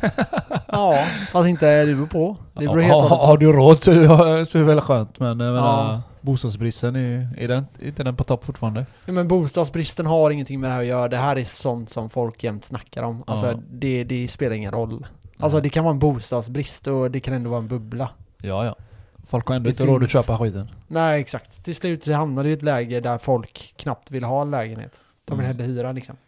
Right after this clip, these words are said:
Speaker 1: Men, eh, det är nog långt kvar. Men
Speaker 2: Men det är
Speaker 1: när
Speaker 2: sjuka priser i alla fall på de här jävla
Speaker 1: Ja.
Speaker 2: lägenheterna. Det är
Speaker 1: Men någonting mer jag vill säga tills när man kommer då till en lågkonjunktur, man kan skydda sig lite, det är att ha kapital.
Speaker 2: Mhm.
Speaker 1: Och det gäller att ha kapital.
Speaker 2: Backup.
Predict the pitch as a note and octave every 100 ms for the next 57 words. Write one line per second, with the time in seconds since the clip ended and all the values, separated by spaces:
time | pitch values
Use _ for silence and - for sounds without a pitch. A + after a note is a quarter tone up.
0 | _ _ _ _ _ _ _ _ - F3
1 | E3+ D#3+ D3+ D#3 D3+ C3+ B2+ B2 B2 A#2
2 | F#3 G3 D#3 F#3+ F#3+ F3+ E3 D#3+ D3 C3
3 | D3 B2+ A#2+ B2 B2 A#2+ A2 D3+ A#2 G2+
4 | G2+ G#2+ A2 A2 G#2+ - G3+ A#3 A#3 A#3
5 | A3+ A3+ G#3 G#3 E3 C#3+ C3+ D#3 C3+ -
6 | D3+ C#3+ D3 D#3 D#3 E3+ C#3+ C#3 B2+ B2+
7 | A#2+ A#2+ B2 A#2+ A#2 - D3 C3 B2+ D3
8 | C#3+ D#3 B2+ A2+ - - D#3 D3 C3 -
9 | A2+ G2+ A#2 - - - D3+ E3 D3+ C#3
10 | B2+ F#3+ F#3+ F3+ - D3 C3+ G2 _ _
11 | A#2+ C3 B2 C3 -